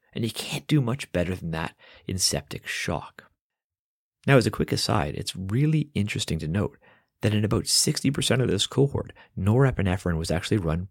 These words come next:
per-, through a peripheral I V. So in some ways, this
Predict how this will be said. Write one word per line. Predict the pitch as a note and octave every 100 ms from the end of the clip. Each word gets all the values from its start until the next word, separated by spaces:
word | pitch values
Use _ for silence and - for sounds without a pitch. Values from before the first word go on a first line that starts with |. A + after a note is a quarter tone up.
| -
per-, | - -
through | - F#2
a | D2+
peripheral | - D#2 F2+ - F#2 F2 -
I | E2 D2+
V. | F#2+ - - _ _ _ _ _
So | - A#2
in | G#2
some | C#3 E3
ways, | G2 E2+
this | F#2+ -